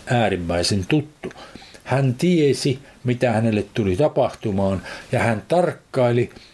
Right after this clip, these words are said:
näitten Jumalan ennustusten, profetioiden perusteella, mitä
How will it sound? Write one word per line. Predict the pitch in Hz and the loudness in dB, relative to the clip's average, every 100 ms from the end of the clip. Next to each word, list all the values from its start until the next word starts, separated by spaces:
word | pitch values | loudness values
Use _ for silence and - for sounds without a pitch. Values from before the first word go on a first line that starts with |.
| - - | -20 -4
näitten | 139 156 143 - 123 - - - - - - | 0 0 0 -2 -2 -6 -18 -20 -20 -20 -4
Jumalan | 165 170 139 123 120 - - | 0 2 2 0 -4 -12 0
ennustusten, | 165 170 135 113 - - 101 | 0 2 0 -2 -4 -4 -4
profetioiden | - 170 139 151 135 120 101 - 90 | 0 0 2 0 2 0 0 -4 -2
perusteella, | 131 120 110 - 104 101 101 - - - _ _ _ | -2 0 -2 -2 0 2 0 -6 -20 -20 _ _ _
mitä | 123 156 139 139 | 0 0 0 -2